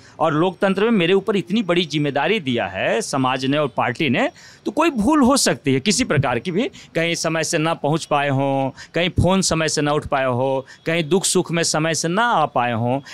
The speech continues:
ऐसे तमाम विषय हो सकता है। जाते आते कहीं ट्रैफिक में मेरे नाते कहीं किसी को असुविधा हो गई हो,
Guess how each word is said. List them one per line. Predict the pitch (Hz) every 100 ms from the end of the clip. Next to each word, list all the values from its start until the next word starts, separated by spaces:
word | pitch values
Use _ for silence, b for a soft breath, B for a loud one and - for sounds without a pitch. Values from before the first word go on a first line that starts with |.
| -
ऐसे | 285 269
तमाम | 254 262 302 311
विषय | 262 226 226
हो | 185 160
सकता | 165 160
है। | 131 B B 123
जाते | 185 170 208 196
आते | 170 165 185
कहीं | 170 175
ट्रैफिक | - 170 165 185 175
में | 170 160
मेरे | 165 165 170
नाते | 156 147 160
कहीं | 156 156 160
किसी | 156 - 160
को | 160
असुविधा | 147 214 202 240
हो | 180 151
गई | 139 139
हो, | 135 139